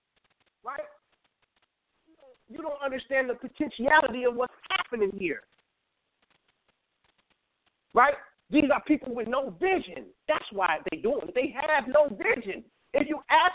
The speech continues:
them, "What does freedom look like to you? What does liberation look like to you?" everybody's quiet. They stuck. They don't know. They just know they don't like the white man. That's it. That's as far as it goes.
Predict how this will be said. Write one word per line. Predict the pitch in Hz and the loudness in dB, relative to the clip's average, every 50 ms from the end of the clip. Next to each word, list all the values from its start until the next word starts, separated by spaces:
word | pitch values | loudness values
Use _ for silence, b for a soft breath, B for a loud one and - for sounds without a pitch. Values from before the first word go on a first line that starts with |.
| - - | -2 -2
them, | 285 285 285 285 294 - _ _ _ - | 0 2 2 2 0 -4 _ _ _ -2
"What | 196 277 - - 214 | 0 0 0 0 -2
does | 247 220 - - _ - | -8 -10 -12 -14 _ -8
freedom | 285 302 294 285 269 233 214 214 | -6 -6 -4 -4 -4 -4 -4 -4
look | 262 285 285 - - | -4 -4 -4 -2 0
like | 247 254 247 - - - | 2 2 2 0 -4 -14
to | 185 156 175 | -12 -6 -4
you? | 302 302 262 196 - _ _ _ _ _ _ | -4 -2 -4 -6 -8 _ _ _ _ _ _
What | 214 285 294 294 | 0 0 2 0
does | 254 214 - | -4 -6 -4
liberation | 220 277 294 247 254 233 269 254 - - - 240 240 | -4 -4 -4 -4 -2 -2 -2 -4 -4 -6 -8 -6 -6
look | 277 269 - | -6 -4 -4
like | 247 240 247 - | -4 -4 -4 -6
to | - 196 | -10 -6
you?" | 302 320 311 285 - _ _ _ - 359 359 | -4 -4 -4 -4 -6 _ _ _ 2 4 4
everybody's | 349 339 339 302 262 311 302 302 302 254 - _ | 4 4 2 0 0 0 -2 -2 -6 -8 -14 _
quiet. | - 285 311 294 285 277 - 330 - - _ _ _ - | -8 -6 -4 -4 -2 -4 -6 -8 -10 -16 _ _ _ -6
They | 277 277 214 - - _ | -6 -6 -6 -8 -12 _
stuck. | - 311 277 - - _ _ _ _ - | -4 -2 -2 -2 -4 _ _ _ _ 0
They | 262 277 | 2 4
don't | 269 269 262 262 247 | 4 4 2 2 2
know. | 262 277 247 196 - - - - _ _ _ _ _ _ _ _ _ _ _ - - | 2 2 2 2 0 -2 -10 -20 _ _ _ _ _ _ _ _ _ _ _ -10 -8
They | 277 | -6
just | 202 294 - - | -4 -4 -4 -2
know | 262 262 | 0 2
they | 254 262 | 2 4
don't | 262 262 262 | 2 2 2
like | 262 262 254 - | 0 -2 -2 -2
the | 277 | -2
white | 254 320 320 262 - | -2 -2 -2 -2 -6
man. | - - - - - - _ _ _ _ - | -8 -10 -10 -12 -16 -20 _ _ _ _ -4
That's | - - 294 - | -2 -2 0 2
it. | 370 349 285 - - | 4 4 4 2 0
That's | - - | -8 -6
as | 262 220 - - | -8 -6 0 2
far | 302 320 320 311 | 4 6 6 4
as | 311 311 | 4 2
it | 269 262 | 0 2
goes. | 349 330 - - - - | 4 4 4 2 -6 -10